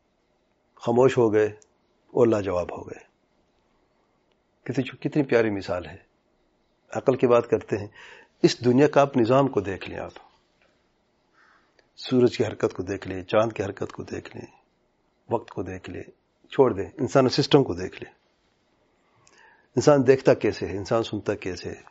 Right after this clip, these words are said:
انسان بولتا کیسے ہے۔ سبحان اللہ۔ یعنی ایک کشتی بغیر کیپٹن کے، بغیر کرو کے ناکارہ ہے، چل سکتی ہے، اس کو کوئی کام ہو سکتا ہے،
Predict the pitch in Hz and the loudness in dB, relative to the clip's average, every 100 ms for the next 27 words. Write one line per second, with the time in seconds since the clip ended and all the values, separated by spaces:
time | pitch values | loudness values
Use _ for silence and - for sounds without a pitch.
0 | _ 104 - 110 101 98 - 98 - - | _ -12 -6 -4 -4 -4 -4 -8 -10 -18
1 | - - _ _ _ _ _ _ _ _ | -20 -20 _ _ _ _ _ _ _ _
2 | _ _ _ _ _ _ _ _ _ _ | _ _ _ _ _ _ _ _ _ _
3 | _ _ _ _ _ _ _ _ _ 107 | _ _ _ _ _ _ _ _ _ -10
4 | 101 101 92 - - _ _ _ _ _ | -6 -6 -8 -12 -16 _ _ _ _ _
5 | _ _ _ _ _ _ _ _ _ _ | _ _ _ _ _ _ _ _ _ _
6 | _ - - - 120 147 - 165 180 - | _ -20 -16 2 4 4 4 4 4 4
7 | 151 - 170 135 143 147 143 131 123 151 | 0 4 4 8 8 6 4 0 4 2
8 | 139 117 120 - _ _ _ _ _ _ | 2 0 -6 -10 _ _ _ _ _ _
9 | - 120 139 139 - 117 117 113 104 92 | 0 8 8 6 4 4 4 2 -6 -6
10 | - - _ _ _ _ _ _ _ _ | -16 -20 _ _ _ _ _ _ _ _
11 | _ _ _ _ 113 131 139 135 131 92 | _ _ _ _ 2 4 4 4 4 0
12 | 87 _ _ _ _ - 143 143 139 - | -10 _ _ _ _ 4 4 6 0 4
13 | 127 131 135 127 127 127 117 110 120 - | 4 6 4 4 4 2 2 -2 -4 0
14 | 117 131 - | 0 -2 -8